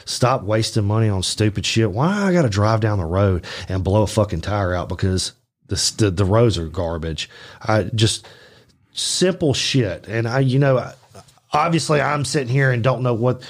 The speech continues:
what the cost of everything is, and I don't have a spreadsheet, and I can't even tell you what it is,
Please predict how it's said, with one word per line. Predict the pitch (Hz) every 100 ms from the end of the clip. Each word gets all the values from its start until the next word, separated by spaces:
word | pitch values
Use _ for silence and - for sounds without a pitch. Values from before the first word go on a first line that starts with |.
| - -
what | 127 120
the | 113
cost | 131 123 131
of | 135
everything | 123 120 117 120 117
is, | 120 117
and | 120
I | 113
don't | 117
have | 117 123
a |
spreadsheet, | 101 - 120 123 123 - 127 123 110
and | 120
I | 156
can't | - 170
even | 151 135
tell | 165 170
you | 107 92
what | 95
it | 90
is, | 98 98